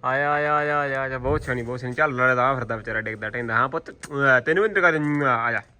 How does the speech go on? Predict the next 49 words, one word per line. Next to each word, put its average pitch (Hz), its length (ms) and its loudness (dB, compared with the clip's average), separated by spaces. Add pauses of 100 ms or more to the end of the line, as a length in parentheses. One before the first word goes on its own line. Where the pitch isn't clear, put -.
ਚੱਲ, 131 160 -2 (320)
ਉੱਡ 151 100 -4
ਕੇ 156 80 -2
ਛਤਰੀ 151 100 0
ਤੇ 151 120 -4
ਬੈਠ। 113 200 -2 (580)
ਚੱਲ, 160 160 2
ਚੱਲ, 160 160 -4
ਚੱਲ, 151 200 -6 (100)
ਛਤਰੀ 139 260 -4
ਤੇ, 131 120 -10
ਹਾਂ, 123 180 -4 (680)
ਛਤਰੀ 135 300 -4
ਤੋਂ 151 260 -4
ਤੇ 165 160 -4 (220)
ਫੇਰ 135 260 -2
ਤੈਨੂੰ 147 300 -2 (960)
ਕਰਾਂਗੇ 131 280 -4
ਅੰਦਰ। 120 240 2
ਹੁਣ 135 200 4
ਨਹੀਂ 170 120 10
ਜਾਂਦੀ 151 240 6
ਹੈ 180 60 10
ਨਾ? 214 120 6 (1400)
ਮੈਂ 151 180 6
ਵੀ 170 80 2
ਥੱਲੇ 131 300 4
ਆਉਣਾ 113 220 0
ਯਾਰ, 107 220 -2
ਥੱਕ 151 320 -10
ਜਿਹੇ 156 140 -8
ਗਏ 113 140 -4
ਬਾਈ 104 160 -10
ਤੋਂ 104 160 -16
ਬਾਬੇ 107 220 -10
ਉਹਨਾਂ। 117 140 -10
ਬਸ 113 140 -14 (200)
ਹੁਣ 123 100 -6
ਤਾਂ 139 140 -10
ਨਾ 139 80 -6
ਦਾਣਾ 123 240 -6
ਪਾਣੀ 120 240 -4
ਰੈਡੀ 113 260 0
ਕਰਕੇ 110 380 -4 (340)
ਰੱਤੀ 151 340 4
ਵੀ 151 120 4
ਬੈਠ 131 280 2
ਗਈ 117 120 0
ਬਈ, 117 160 -2